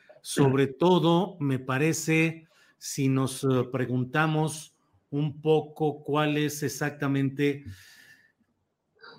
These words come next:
el poder de los grupos empresariales. No concibo cómo partidos formales,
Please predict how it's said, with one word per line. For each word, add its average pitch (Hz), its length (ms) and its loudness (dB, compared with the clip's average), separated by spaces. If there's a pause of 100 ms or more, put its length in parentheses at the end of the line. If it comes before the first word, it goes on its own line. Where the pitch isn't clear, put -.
el 127 220 -2
poder 131 500 0
de 113 120 -2
los 107 200 -6
grupos 143 380 -8
empresariales. 127 760 -8
No 175 160 -4
concibo 170 580 -2
cómo 180 500 0
partidos 165 720 -2
formales, 143 800 -6